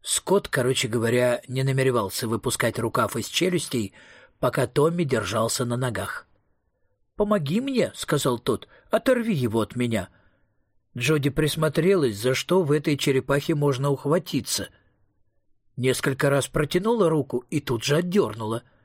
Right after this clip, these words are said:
«Я не хочу к нему прикасаться». Зазвонил телефон. «Я возьму», — сказала Джоди и выбежала из ванной.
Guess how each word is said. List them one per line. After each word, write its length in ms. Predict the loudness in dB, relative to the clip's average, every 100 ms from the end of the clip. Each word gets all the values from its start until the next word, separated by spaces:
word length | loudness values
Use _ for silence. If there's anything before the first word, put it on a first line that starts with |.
| _ _
«Я 220 | -4 -2 -2
не 100 | 0
хочу 380 | -2 0 -2
к 100 | -2
нему 240 | -6 -6 -2
прикасаться». 760 | -2 0 -2 -2 -4 -4 -8 -10 _ _ _ _ _ _ _ _
Зазвонил 800 | -2 0 0 -4 -2 0 0 -2 _ _
телефон. 500 | 0 0 -2 -8 -8 -16 -20 _ _ _ 0
«Я 180 | 2
возьму», — 360 | 2 0 -2 -4
сказала 420 | -2 0 2 0
Джоди 420 | 2 2 2 -2 -4 _
и 100 | -4
выбежала 500 | 0 2 2 0 2
из 140 | 2 0
ванной. 460 | -2 -2 -4 -6